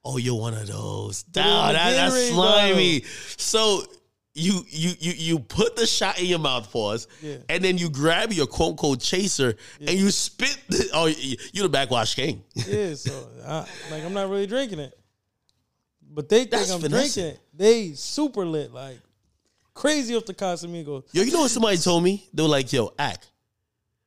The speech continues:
Speaker 1: Because I be telling 'em, like, "Yo, you know, like, when I do my Twitch streams and shit, I'm like, yo, I really dr-," I'm like, "Yo, I'm, like, fucked up after I, I, I stream on Twitch."
Speaker 2: <laughs>
Speaker 1: I'm, like, literally lit. Somebody's like, "Yo, why don't you just take an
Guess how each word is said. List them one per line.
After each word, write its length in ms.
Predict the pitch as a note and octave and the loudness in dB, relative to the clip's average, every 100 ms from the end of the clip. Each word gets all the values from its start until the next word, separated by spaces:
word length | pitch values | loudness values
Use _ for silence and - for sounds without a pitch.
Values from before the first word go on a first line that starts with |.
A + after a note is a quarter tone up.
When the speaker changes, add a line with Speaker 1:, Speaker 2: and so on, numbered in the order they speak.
| _ - | _ -6
Speaker 1:
Because 240 | G3 E3 | -2 -2
I 100 | E3+ | -2
be 100 | G#3+ | -2
telling 280 | E3+ F#3 D#3+ | -2 0 2
'em, 40 | C#3+ | 2
like, 180 | B2+ B2+ | 2 0
"Yo, 60 | |
you 120 | A#2+ | 0
know, 140 | D3+ E3 | 2 2
like, 200 | C3 A#2 | 0 0
when 100 | B2 | -2
I 60 | |
do 120 | B2 A#2+ | -2 -4
my 120 | G2+ | -4
Twitch 220 | - F#3+ | -2 -2
streams 240 | - C3+ G#2+ | 0 -2 -2
and 80 | G2 | -4
shit, 100 | G#2 | -6
I'm 80 | A#2+ | -8
like, 160 | G2 | -10
yo, 80 | F2+ | -8
I 120 | G#2 | -6
really 380 | G#2 G#2+ C#3 C3 | -4 0 2 2
dr-," 160 | A2+ C3+ | 0 0
I'm 80 | D3 | 0
like, 180 | A2+ | 0
"Yo, 220 | A2 G2 - | -2 -4 -4
I'm, 140 | G3 E4+ | -4 -2
like, 200 | C#3+ - _ | -4 -8 _
fucked 520 | - - C#3+ D#3 - | -18 -4 -2 -2 -2
up 200 | C3+ D#3 | -2 -2
after 300 | F2 - F#2+ - | -4 -10 -12 -12
I, 120 | F#2 - | -12 -12
I, 280 | F2+ - G2 - | -12 -12 -12 -10
I 60 | |
stream 280 | G2+ - A#2+ | -6 -2 0
on 100 | G2 | 0
Twitch." 240 | F#3 A2+ - - - | -2 -2 -4 -18 -20
Speaker 2:
<laughs> 240 | - - | -12 -2
Speaker 1:
I'm, 140 | A#3+ - | 0 2
like, 220 | D#3+ C3+ | 2 0
literally 500 | C3 E3 A3+ G3 D#3 | 2 2 4 4 4
lit. 340 | D#3+ A#3 - - - - | 4 2 -2 -16 -18 -2
Somebody's 380 | A3+ C4+ A#3+ | 0 2 2
like, 160 | A3+ G3 | 0 0
"Yo, 240 | F3 A2 - _ _ _ | 0 -2 -8 _ _ _
why 340 | B2 A2 E3+ D4+ | -8 0 2 2
don't 280 | - D#4+ C#4+ | 2 0 -4
you 100 | B3+ | -2
just 260 | B3+ F#3 | -2 -4
take 240 | - F#3+ | -2 -2
an 80 | - | -2